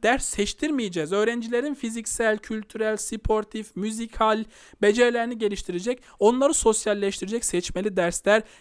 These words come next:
getireceğiz. Diyor ki getirdiler de bunu. Milli Eğitim Bakanlığı bunu getirdi. Şu anda okullarda uygulanmaya başlayacak önümüzdeki yılda.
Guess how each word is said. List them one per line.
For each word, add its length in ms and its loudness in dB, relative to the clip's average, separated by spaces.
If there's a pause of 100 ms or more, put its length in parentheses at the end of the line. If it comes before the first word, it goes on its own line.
(100)
getireceğiz. 600 2
Diyor 220 8
ki 260 2
getirdiler 720 4
de 120 -2
bunu. 140 -4
Milli 200 -2
Eğitim 300 -2
Bakanlığı 460 -2
bunu 160 -4
getirdi. 460 -2
Şu 140 -2
anda 220 0
okullarda 540 -2
uygulanmaya 640 0
başlayacak 560 0
önümüzdeki 540 -4
yılda. 320 2